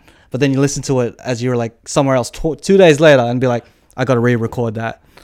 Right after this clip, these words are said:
I re-record that." But this is, this is different because podcast is one take, pretty much. You can't really, do you,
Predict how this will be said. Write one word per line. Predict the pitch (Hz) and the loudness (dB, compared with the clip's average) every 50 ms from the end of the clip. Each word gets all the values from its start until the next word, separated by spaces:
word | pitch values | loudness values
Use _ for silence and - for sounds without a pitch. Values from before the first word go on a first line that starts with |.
| - _ | -18 _
I | - 123 | -4 -2
re-record | 123 127 123 117 120 - - 127 117 110 | -2 0 -2 -4 -6 -6 -4 -4 -4 -4
that." | 117 117 113 104 - | -4 -6 -6 -6 -4
But | 127 123 127 | -4 0 0
this | 170 170 - - | 0 0 0 -2
is, | 143 135 123 123 | -4 -6 -4 -4
this | 139 160 - | -4 -4 -2
is | 170 143 117 | -4 -4 -2
different | 139 135 - 196 165 127 | -2 -2 -2 -4 -4 -4
because | 139 135 139 131 | -4 -4 -4 -2
podcast | - 170 170 160 - 175 151 135 - | 0 0 0 0 0 -2 -2 -2 -2
is | 135 123 | -6 -4
one | 120 135 135 135 | 0 0 0 2
take, | 131 170 165 147 - - _ _ _ _ _ _ _ | 2 2 0 0 -2 -8 _ _ _ _ _ _ _
pretty | - - 143 135 | 0 2 4 4
much. | 135 123 104 - - - - _ - - - _ | 4 2 -2 -6 -10 -14 -16 _ -20 -20 -18 _
You | - 135 | -10 -4
can't | - 165 170 170 170 | 0 2 2 2 4
really, | 170 160 147 139 131 127 120 117 117 - _ _ _ _ - | 2 4 4 4 4 2 0 -2 -4 -8 _ _ _ _ -2
do | - 143 | 2 4
you, | 156 170 180 175 123 110 101 | 4 6 4 4 2 -2 -8